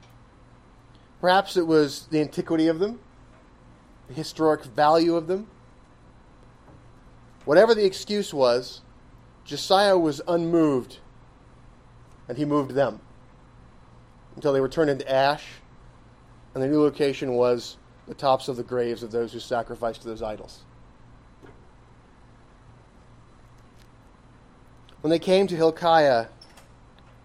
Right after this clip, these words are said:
what had happened is there's this new movement from the destruction of all of this idolatry that he has to spend six years,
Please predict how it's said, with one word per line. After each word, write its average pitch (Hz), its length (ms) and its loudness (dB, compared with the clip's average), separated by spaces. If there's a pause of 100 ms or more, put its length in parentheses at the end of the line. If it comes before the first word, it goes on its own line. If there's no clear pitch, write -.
(1800)
what 147 160 0
had 147 60 -2
happened 160 420 4
is 135 120 -4
there's 135 220 -2
this 127 240 -6
new 160 220 2
movement 160 400 2
from 135 160 -2
the 127 100 -4
destruction 147 640 -4
of 123 100 -4
all 156 300 4
of 139 140 -4
this 147 400 -4 (200)
idolatry 135 760 0
that 117 120 -8
he 143 140 -6
has 143 220 0
to 139 100 -16
spend 135 340 -6
six - 420 -10
years, 160 360 0